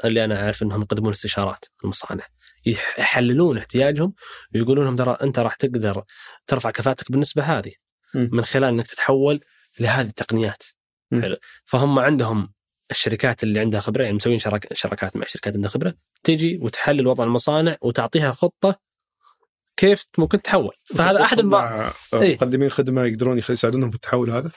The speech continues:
Speaker 1: آه، تقريبًا. ماني متأكد صراحة بالضبط إيش يسوون.
Speaker 2: هل أنتم من الناس اللي استفدتوا من الشيء ذا؟ من
Speaker 1: لحد، لحد الآن
Speaker 2: من
Speaker 1: ما
Speaker 2: الطرف الثاني إنكم تقدمون خدمة للناس اللي بيتحولون ولا؟
Speaker 1: لحد الآن لا. حلو.
Speaker 2: مم.
Speaker 1: لكن ممكن في المستقبل.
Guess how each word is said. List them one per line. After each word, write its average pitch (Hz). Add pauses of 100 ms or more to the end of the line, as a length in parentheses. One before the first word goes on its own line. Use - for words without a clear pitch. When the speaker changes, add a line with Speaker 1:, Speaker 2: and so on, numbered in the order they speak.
(200)
Speaker 1:
آه، 220
تقريبًا. 247 (140)
ماني 190
متأكد 143
صراحة 120
بالضبط 110
إيش -
يسوون. 107
Speaker 2:
هل 123
أنتم 127
من 120
الناس 117
اللي 107
استفدتوا -
من 123
الشيء 123
ذا؟ 127
من 110
Speaker 1:
لحد، 240
لحد 208
الآن 220
Speaker 2:
من 190
Speaker 1:
ما 139
Speaker 2:
الطرف 127
الثاني 127
إنكم 110
تقدمون 110
خدمة 117
للناس 107
اللي 107
بيتحولون 110
ولا؟ 104 (160)
Speaker 1:
لحد 131
الآن 135
لا. 101 (400)
حلو. 110
Speaker 2:
مم. 117
Speaker 1:
لكن 113
ممكن 127
في -
المستقبل. -